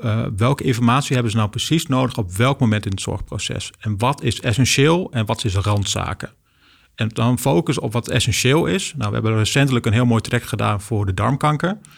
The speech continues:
Waar we met allemaal medisch specialisten uit het darmkankerveld bij elkaar hebben gezeten en gewoon ge-, gewoon overlegd en een discussie hebben gevoerd van wat is nou minimaal noodzakelijk om te registreren om een goede behandeling voor deze patiënt te doen. En het zorgde ervoor dat in plaats van zestig dingen in te vullen, ze nog maar dertig dingen hoeven in te vullen.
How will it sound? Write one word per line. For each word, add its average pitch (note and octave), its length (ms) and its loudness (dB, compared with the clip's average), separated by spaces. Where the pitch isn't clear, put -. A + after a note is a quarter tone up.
Waar A2+ 160 2
we A#2 60 4
met A2+ 160 2
allemaal C3+ 280 2
medisch B2 240 4
specialisten A#2 540 -2
uit A#2 140 0
het G2+ 100 -2
darmkankerveld B2+ 840 0
bij A2 140 2
elkaar C#3+ 220 0
hebben C#3 200 0
gezeten B2 440 -2
en B2 100 0
gewoon C#3 300 0
ge-, - 200 -10
gewoon B2+ 280 -2
overlegd B2 460 2
en B2+ 80 0
een A2 60 2
discussie C#3 340 -2
hebben A2 180 -2
gevoerd A2+ 440 0
van A#2 240 0
wat D3 280 0
is C3 160 0
nou A2+ 160 2
minimaal D3 480 4
noodzakelijk C#3+ 560 0
om C3 80 0
te A#2+ 100 -2
registreren C3 580 2
om A2 140 -2
een G2 60 0
goede C#3+ 260 2
behandeling G#2+ 400 0
voor - 80 -10
deze - 180 -8
patiënt - 300 -6
te - 80 -12
doen. - 220 -10
En A#2 80 0
het A2 80 2
zorgde D#3+ 360 0
ervoor A#2 460 0
dat - 240 -2
in A#2 100 0
plaats B2 220 0
van A#2 120 0
zestig - 340 0
dingen A2 260 0
in G#2+ 140 2
te - 80 -6
vullen, A2 240 0
ze C3+ 100 -4
nog A#2 140 0
maar B2 140 0
dertig D3+ 260 0
dingen G2+ 220 0
hoeven F#2+ 220 0
in G2+ 120 -2
te - 100 -10
vullen. - 320 -6